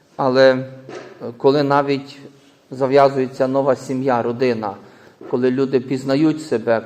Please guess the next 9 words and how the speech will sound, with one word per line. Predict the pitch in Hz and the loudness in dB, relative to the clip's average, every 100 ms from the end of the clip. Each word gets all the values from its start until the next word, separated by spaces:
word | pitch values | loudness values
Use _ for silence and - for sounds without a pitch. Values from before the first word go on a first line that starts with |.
| - | -6
коли, | 113 123 127 123 - - - _ - | -4 -2 -2 -4 -10 -20 -20 _ -16
е, | - 113 113 110 | -10 -6 -6 -8
стають | - 127 131 | -4 -2 -2
нареченими, | 135 131 135 160 156 139 123 | -2 0 2 2 2 0 -2
хочуть | 117 127 123 123 120 - - | -2 -4 -4 -6 -10 -16 -14
йти | - 113 117 143 | -12 -12 -6 -2
до | 131 135 | 0 -2
шлюбу, | - 160 156 151 120 117 - - _ _ | -2 0 0 0 -2 -2 -14 -20 _ _
вінчатись, | 123 123 123 151 147 147 127 120 - | -6 -6 -2 2 2 2 -2 -4 -12